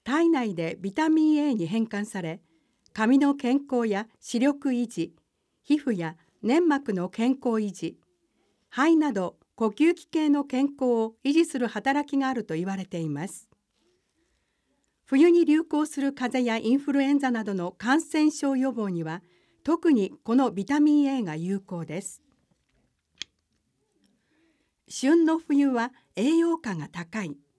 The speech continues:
一年中出回っているほうれん草ですが、旬は冬です。植物は低温になると、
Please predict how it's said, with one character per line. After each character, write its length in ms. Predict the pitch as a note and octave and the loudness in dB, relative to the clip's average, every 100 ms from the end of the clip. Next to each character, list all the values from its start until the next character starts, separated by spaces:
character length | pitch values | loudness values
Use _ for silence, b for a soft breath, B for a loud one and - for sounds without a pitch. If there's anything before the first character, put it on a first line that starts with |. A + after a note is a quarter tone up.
| _ _ _ _ _ _ _ _ _ _ _ _ | _ _ _ _ _ _ _ _ _ _ _ _
一 260 | G#3+ G#3 E4+ | -6 2 4
年 240 | E4+ E4+ | 4 2
中 300 | C#4 D#4 B3+ | 2 2 2
出 140 | F3+ G#3 | 2 0
回 240 | B3+ B3+ | 0 -2
っ 20 | |
て 220 | C4+ - | -6 -6
い 100 | A#3 | -4
る 140 | G#3+ A3 | -2 -2
ほ 180 | C4 C4 | -2 -2
う 40 | |
れ 120 | B3+ | 0
ん 40 | B3+ | -2
草 240 | C4 G#3+ | -4 -4
で 100 | G3 | -4
す 140 | A#3+ G3+ | -6 -6
が、 180 | F3+ F#3+ b b | -6 -8 b b
旬 340 | - - A#3 C4+ | -8 0 4 4
は 140 | B3+ | 0
冬 400 | C4 - F3 G#3 | -4 -6 -2 -2
で 120 | F3 | -2
す。 200 | - - _ _ _ _ _ _ _ _ _ _ | -10 -14 _ _ _ _ _ _ _ _ _ _
植 320 | - A#3+ A#3+ | -4 -2 0
物 300 | C#4 C4+ - | -2 -2 -4
は 160 | F#3 F3 | -4 -4
低 320 | - G#3 C4 | -4 -2 0
温 180 | D4+ D4 | 2 4
に 100 | D4 | 4
な 160 | C4+ B3 | 2 -2
る 80 | |
と、 280 | G3+ D#3+ E3 | -6 -6 -8